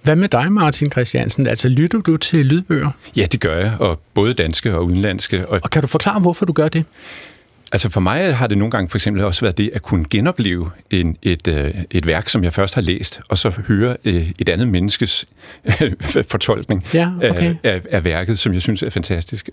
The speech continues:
Speaker 2: Og, øh, så har jeg altså også nogle rigtig gode oplevelser af det, man kan med lydbøger, det er, at man kan høre dem sammen. Så for eksempel, øh, i min familie har
Speaker 1: Nå.
Speaker 2: vi hørt... Øh, på nogle bilture har vi hørt Harry Potter, oprindeligt med Jesper Christensen, og det er fantastisk, men så også senere med Stephen Fry, den engelske,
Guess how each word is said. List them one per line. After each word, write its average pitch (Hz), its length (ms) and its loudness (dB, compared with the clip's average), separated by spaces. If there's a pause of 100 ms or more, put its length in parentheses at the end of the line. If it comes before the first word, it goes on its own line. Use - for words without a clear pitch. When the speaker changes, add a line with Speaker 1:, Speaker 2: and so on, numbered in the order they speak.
Speaker 2:
Og, 92 280 2
øh, 85 60 -2
så 113 120 0
har 120 140 0
jeg 90 100 -2
altså 87 220 -4
også 107 140 -2
nogle 98 140 0
rigtig 92 160 -4
gode 104 200 0
oplevelser 95 520 -2
af 98 100 0
det, 98 260 -2
man 95 120 0
kan 98 160 -2
med 92 80 0
lydbøger, 101 320 0
det 92 80 -2
er, 92 40 0
at 90 40 0
man 98 100 0
kan - 80 -2
høre 98 120 2
dem 117 80 -2
sammen. 117 340 -2 (520)
Så - 140 -2
for 110 100 -2
eksempel, 107 460 0
øh, 85 300 0
i 110 40 -2
min 120 200 2
familie 104 340 0
har 101 100 0
Speaker 1:
Nå. 175 200 2
Speaker 2:
vi 123 80 0
hørt... 110 300 0
Øh, 73 280 0 (560)
på 98 100 2
nogle 80 240 0
bilture 110 460 0
har 92 100 0
vi 80 80 -2
hørt 87 220 0
Harry 82 240 0
Potter, 95 300 -2 (240)
oprindeligt 101 420 0
med 76 140 0 (120)
Jesper 82 240 -2
Christensen, 95 480 -2
og 92 120 -4
det 101 60 0
er - 20 -6
fantastisk, 92 520 -4
men 98 140 0
så 110 100 2
også 101 140 2
senere 98 320 0
med 95 80 0
Stephen 92 300 0
Fry, 95 340 0
den 101 120 0
engelske, 98 360 -2